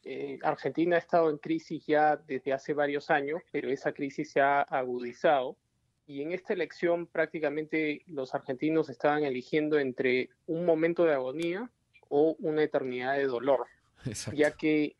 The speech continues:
Speaker 1: el, el, eh, candidato Massa, eh, el mi-, ministro de Finanzas, eh, planteaba un, un ajuste muy gradual. Como bien dices, Milei está planteando un ajuste más brusco, que muy probablemente va,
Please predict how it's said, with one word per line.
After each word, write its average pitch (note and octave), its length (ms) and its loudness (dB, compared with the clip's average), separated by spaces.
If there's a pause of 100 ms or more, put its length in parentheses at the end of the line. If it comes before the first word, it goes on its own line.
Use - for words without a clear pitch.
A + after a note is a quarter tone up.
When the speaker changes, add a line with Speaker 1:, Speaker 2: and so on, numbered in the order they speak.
Speaker 1:
el, C3 580 -2
el, B2+ 400 -4 (200)
eh, B2+ 420 0
candidato C#3+ 440 4
Massa, E3 540 -2 (160)
eh, B2+ 480 -6
el A#2+ 120 -14 (320)
mi-, C3+ 240 -2
ministro C#3 420 2
de C#3 60 6
Finanzas, C#3+ 760 -2
eh, C3+ 260 -6
planteaba E3+ 480 2
un, F3 280 -6
un F3+ 160 -8
ajuste F3 420 -6
muy E3 240 -4
gradual. D3+ 480 2 (640)
Como C#3 240 -2
bien E3 200 -2
dices, F3+ 380 -2
Milei D#3+ 580 0
está D3+ 400 2
planteando D3 440 0
un D#3 120 -2
ajuste D3 420 -4
más D3 240 -2
brusco, E3 520 0 (240)
que B2+ 380 -6 (160)
muy C#3 240 0
probablemente D3 920 0
va, D3 440 2